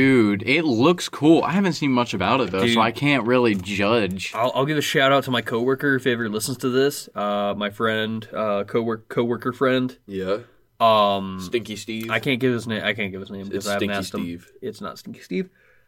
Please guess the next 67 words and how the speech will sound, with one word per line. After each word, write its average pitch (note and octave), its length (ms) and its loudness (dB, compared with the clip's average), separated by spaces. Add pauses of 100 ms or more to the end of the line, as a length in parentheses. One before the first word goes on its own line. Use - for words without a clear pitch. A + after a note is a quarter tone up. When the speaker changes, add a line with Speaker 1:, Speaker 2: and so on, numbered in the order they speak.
(200)
Speaker 2:
Uh, D#3 240 6
but A#2 280 2
he, D3+ 320 -2
uh, A2+ 180 2 (100)
he C3 120 -10
played. B2+ 320 0
He C3+ 120 0
already A2 200 2
completed G#2 340 -8
the G2+ 60 -10
game. G2 320 -8
He A#2+ 100 -4
a G#2+ 60 -2
hundred G#2 220 -6
percent G2+ 260 -8
did F#2+ 120 -10
it. F#2+ 60 -8
Speaker 3:
Dude, B2 240 2
I C#3 120 2
heard G3+ 260 2
that, E3+ 160 4
like, C#3 160 4
Speaker 1:
Damn. F#2+ 160 0
Speaker 3:
people G2+ 200 -2
Speaker 2:
Yeah, G2 100 2
Speaker 3:
can - 100 2
Speaker 2:
dude. - 120 -4
Speaker 3:
beat A#2+ 200 -6
that B2 180 -2
game A#2+ 220 -2
in F#2 100 -6
two G2+ 220 -8
days. F#2 460 -6
Speaker 2:
Yeah, A#2+ 160 2 (140)
it's, - 100 -4
Speaker 3:
Like, G#2 120 2
Speaker 2:
it's, - 60 -4 (200)
Speaker 3:
there's, - 160 -12 (360)
there's A#2 140 2
Speaker 2:
you F#3+ 60 0
can B2+ 100 2
Speaker 3:
not - 60 2
a C#3 40 2
Speaker 2:
grind C#3 140 4
Speaker 3:
lot E3 80 0
Speaker 2:
it. G#2+ 80 -4
Speaker 3:
to D3+ 200 4
it. - 160 -8 (300)
Speaker 2:
Mm-mm. G#2+ 460 -14
But - 180 -2
the A#2+ 80 -10
story, D#3 580 0 (120)
I, A#2+ 240 4
I B2+ 40 2
mean, B2+ 160 -2
dude, C#3 180 0
from B2 160 -8
what C#3+ 100 0
he C#3+ 60 -4
told E3 180 0
me, C3+ 120 -2
like, A2 200 -4
dude, A#2 240 -4 (300)
he's E3 160 -4
a D#3 40 -6
Spider-Man B2+ 520 2
fan. F#2+ 340 -4